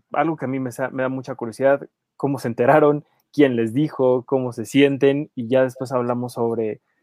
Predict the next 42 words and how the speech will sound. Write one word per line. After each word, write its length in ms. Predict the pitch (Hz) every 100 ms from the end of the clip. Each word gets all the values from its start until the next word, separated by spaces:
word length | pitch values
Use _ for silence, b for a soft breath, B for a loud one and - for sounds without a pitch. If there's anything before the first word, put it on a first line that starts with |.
| _ _
sobre, 760 | - 117 117 117 113 110 107 - -
pues, 160 | 131
su 100 | 139
trabajo 720 | 131 135 139 143 156 156 143 127
en, 260 | 123 120
en 100 | 131
una 160 | 135 147
película 520 | 135 135 139 143 139 _ _ _ _ _
en 180 | 143 135
la 120 | 127
que 360 | - 131 127 117 _ _ _ _ -
más 400 | 117 143 160 -
que 140 | 147
en 120 | 139
otras, 400 | 151 139 139 143
el 100 | 120
sonido 360 | 117 120 127 123
es 120 | 123
fundamental 760 | - 135 127 117 117 110 120 117
para 140 | 123
lo 100 | 113
que 100 | 110
quieren 200 | 120 120
contar. 440 | 113 110 127 143 - _ _ _ _ -
Y 120 | 143
la 120 | 143
verdad 140 | 143 160
es 80 |
que 80 | -
la 120 | 151
charla 280 | 131 139 139
con, 340 | 139 123 113 -
con 200 | 123 131
ellos 220 | 135 127
tres 360 | 131 143 160 _ _ _ _ _
está, 800 | 123 117 - 123 123 123 117 - _ _
está 280 | 123 - 123
súper, 320 | - 139 131
súper 240 | 135 131 123
padre, 360 | 147 165 170
con, 600 | - 156 156 156 156 156
em, 640 | 147 143 135 135 135 131